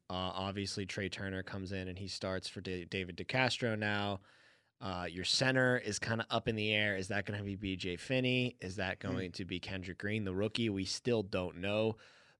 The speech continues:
Speaker 1: Maybe starting July twenty-eighth, we'll start to finally get some more clarity on that as camp starts.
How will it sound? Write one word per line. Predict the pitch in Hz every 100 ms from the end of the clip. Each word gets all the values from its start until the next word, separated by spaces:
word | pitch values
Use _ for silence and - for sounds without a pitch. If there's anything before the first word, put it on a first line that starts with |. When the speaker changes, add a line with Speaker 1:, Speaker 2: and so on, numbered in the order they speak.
| -
Speaker 1:
Maybe | 107 104 104
starting | - 104 101 101
July | 98 98 98
twenty-eighth, | - 104 95 95 -
we'll | 95
start | - 95
to | -
finally | - 101 98 92
get | 92 -
some | 95
more | 92 90
clarity | - - 110 107 98 92 78
on | 85 87
that | 87 87 -
as | 87 87
camp | - 107 104 92
starts. | - 98 98 95